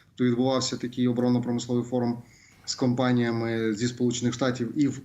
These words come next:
Сполучених Штатах. І нарешті, е, що було дуже логічно,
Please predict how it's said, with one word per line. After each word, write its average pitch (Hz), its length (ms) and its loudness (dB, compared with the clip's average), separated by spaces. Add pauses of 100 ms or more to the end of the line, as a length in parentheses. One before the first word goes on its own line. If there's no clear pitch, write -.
Сполучених 123 600 -2
Штатах. 190 380 -2 (540)
І 143 200 4 (140)
нарешті, 165 680 2
е, 131 380 0
що 156 180 0
було 143 200 2
дуже 127 280 0
логічно, 127 640 -2